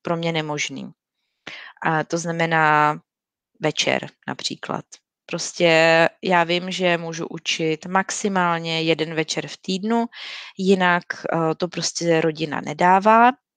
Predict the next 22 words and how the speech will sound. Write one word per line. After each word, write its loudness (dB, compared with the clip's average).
nebo -8
asi -8
by -2
to 0
dala 8
<laughs> 0
a 6
určitě 4
to 4
bude 6
dávat, 4
až -2
budou -6
děti -8
větší, -2
ale, 4
eh, 2
prostě 0
jeden 0
večer -4
v -16
týdnu. -12